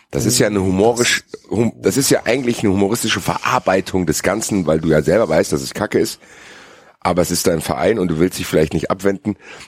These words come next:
deswegen versuchst du auf diese übertriebene Weise darauf zu reagieren. Ich, vielleicht ist es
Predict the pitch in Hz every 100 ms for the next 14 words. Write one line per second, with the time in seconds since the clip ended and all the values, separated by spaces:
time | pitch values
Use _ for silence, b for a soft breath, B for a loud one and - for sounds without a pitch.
0 | - 76 92 92 - 80 101 - 101 82
1 | - 85 90 90 b b b b b b
2 | _ - 98 87 - 117 123 117 92 110
3 | 117 104 113 113 - _ _ 98 85 95
4 | - 98 87 80 123 120 - - 110 107
5 | 104 - 101 -